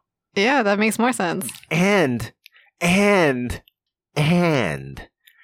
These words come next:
Speaker 2: he's the humblest of Pokemon because he does not want to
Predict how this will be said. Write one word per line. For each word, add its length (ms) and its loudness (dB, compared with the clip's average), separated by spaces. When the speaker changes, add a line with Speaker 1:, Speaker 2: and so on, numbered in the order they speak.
Speaker 2:
he's 520 0
the 120 -2
humblest 720 -4
of 220 -6
Pokemon 720 -4
because 440 -4
he 220 -10
does 280 -4
not 320 -6
want 460 -8
to 460 -4